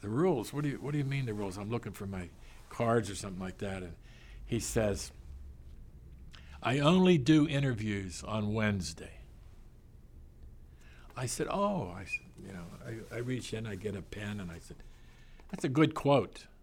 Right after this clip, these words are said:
You know, unlike those ads on television, which are so terrible about the bad quotes, I said, "That's a good quote. I never do interviews on Wednesday."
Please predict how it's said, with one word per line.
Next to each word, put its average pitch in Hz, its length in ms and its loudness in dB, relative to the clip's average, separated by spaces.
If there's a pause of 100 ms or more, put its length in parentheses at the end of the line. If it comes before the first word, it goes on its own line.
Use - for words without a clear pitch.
(540)
You 98 80 -10
know, 98 180 -6
unlike 131 380 4
those 113 300 4
ads 117 400 2
on 107 120 0
television, 110 460 -2
which 95 220 -6
are 95 40 -4
so 113 220 -2
terrible 104 560 -2 (260)
about 101 260 -2
the 101 60 -4
bad 113 360 4
quotes, 117 420 2 (400)
I - 60 -6
said, 160 140 -2
"That's 220 180 2
a 180 40 4
good 147 300 6
quote. 135 480 6 (640)
I 113 80 -2
never 160 600 4
do 131 360 0
interviews 117 800 -2
on 104 380 -6
Wednesday." 82 720 -6